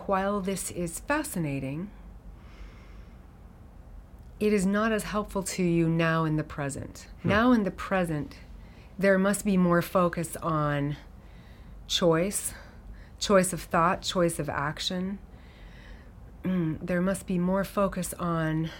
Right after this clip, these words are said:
Speaker 1: caring for your own energy self. There is more focus, it seems, on caring for others within the human race at this time.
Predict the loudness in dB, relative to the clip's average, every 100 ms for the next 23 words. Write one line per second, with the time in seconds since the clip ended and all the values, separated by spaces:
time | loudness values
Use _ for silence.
0 | -16 -12 -4 2 4 4 2 0 0 4
1 | 4 4 0 -4 -12 -12 0 6 6 6
2 | 4 2 0 0 0 -2 0 0 0 -4
3 | -12 -16 -18 -20 -20 -20 -20 -18 -18 -18
4 | -18 -18 -18 -20 -20 -20 -20 -20 -20 -20
5 | -20 -20 -20 -20 -20 -20 -18 -18 -18 -12
6 | -8 -6 -4 -6 -6 -8 -10 -20 -10 -2
7 | 2 4 4 2 -4 -12 -18 0 4 4
8 | 2 -2 -4 -4 0 2 2 2 0 0
9 | 2 4 2 2 -2 0 0 0 -2 -6
10 | -8 -10 -16 -16 -16 -8 0 2 4 4
11 | 4 2 2 0 0 -2 -6 -8 -8 -8
12 | -10 -12 -14